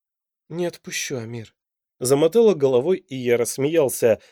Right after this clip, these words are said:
но на лице Полины не было намёка на шутку. «И я не хочу уходить, правда?» Немного отстранившись, проговорил я. Проведя ладонью по её лицу, я немного приподнял голову Полины за подбородок,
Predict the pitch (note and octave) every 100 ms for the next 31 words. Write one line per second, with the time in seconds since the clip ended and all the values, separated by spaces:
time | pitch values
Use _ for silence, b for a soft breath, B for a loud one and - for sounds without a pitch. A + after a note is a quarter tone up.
0 | b E3 A3 G3 D#3 C3 A#2+ - B2 C3
1 | G#3+ A3 E3+ E3+ G#3 D#3+ A2+ G#2+ G#2+ G2+
2 | A2 G#2+ - A2+ - A2 G2 _ _ _
3 | _ _ - A2+ G#2+ C3 A#2+ - G2+ A2
4 | F#2+ G#2+ G2 F2+ - A2+ G#2 G2 F2+ _
5 | _ _ _ C#3+ F3+ A3+ F3+ A#2 - A#2
6 | A#2+ F3 - F3 - A2 G#2 A2 G#2 G#2+
7 | G#2 - b b D3+ F#3 G3 G#3+ D#3+ D3
8 | F3 E3 D#3+ E3+ F3+ - A#2 A2+ A#2+ A2+
9 | - G3 F3 F3+ F3 D#3+ E3 E3 D3 -
10 | D3+ D3 C#3+ C3 C#3+ C#3 C3+ B2+ C#3 D3
11 | A#2+ A2+ A2+ A2 A#2 B2 A#2 -